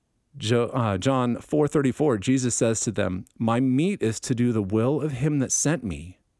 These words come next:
and to finish his work." And a verse that is closely comparable is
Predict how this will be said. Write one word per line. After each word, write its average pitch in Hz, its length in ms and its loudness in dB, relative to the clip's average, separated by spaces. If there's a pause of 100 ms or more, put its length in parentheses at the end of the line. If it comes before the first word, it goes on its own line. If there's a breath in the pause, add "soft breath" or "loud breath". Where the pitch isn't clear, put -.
(240)
and 120 120 0
to 101 80 -2
finish - 720 -2
his 101 340 -2
work." 98 680 -4 (1160)
And 131 120 2
a 120 40 2
verse 131 300 2
that 110 220 2
is 101 200 -2
closely 170 420 0
comparable 117 600 2
is 87 360 -2